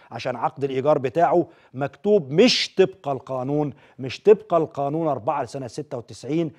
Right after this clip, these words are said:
مش محدد المدة ببداية ونهاية زي ما القانون أربعة لسنة ستة وتسعين قال. فيجب أن يحدد مدة عد-، عقد الإيجار، تحدد مدة عقد الإيجار ببداية تاريخ ونهاية تاريخ. معنا اتصال.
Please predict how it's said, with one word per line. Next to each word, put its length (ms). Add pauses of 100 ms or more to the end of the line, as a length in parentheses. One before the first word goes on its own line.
(220)
مش 280
محدد 580
المدة 420
ببداية 560
ونهاية 520
زي 180
ما 80
القانون 440 (280)
أربعة 320
لسنة 240
ستة 280
وتسعين 500 (360)
قال. 180 (500)
فيجب 440 (320)
أن 180
يحدد 760
مدة 380
عد-، 260
عقد 420
الإيجار، 400
تحدد 480
مدة 280
عقد 280
الإيجار 460 (260)
ببداية 500
تاريخ 460 (100)
ونهاية 500
تاريخ. 500 (440)
معنا 160
اتصال. 440